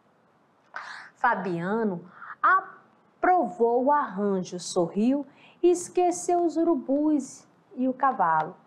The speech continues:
Sim, senhor, que mulher! Assim ele ficaria com a carga aliviada e o pequeno teria um guarda-sol. O peso da cuia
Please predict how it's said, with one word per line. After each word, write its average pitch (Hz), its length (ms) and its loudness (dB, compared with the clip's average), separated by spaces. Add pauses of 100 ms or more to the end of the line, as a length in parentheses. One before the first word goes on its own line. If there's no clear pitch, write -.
(120)
Sim, 302 380 4
senhor, 233 680 2 (520)
que 240 260 4
mulher! 202 680 2 (360)
Assim 269 580 2
ele 254 160 2
ficaria 214 640 0
com 226 140 0
a 202 120 -2
carga 196 420 0
aliviada 220 720 0 (460)
e 415 80 6
o 415 60 4
pequeno 370 640 2
teria 285 600 0 (320)
um 302 160 0
guarda-sol. 254 920 0 (1120)
O 220 100 4
peso 269 600 2
da 202 160 2
cuia 214 580 2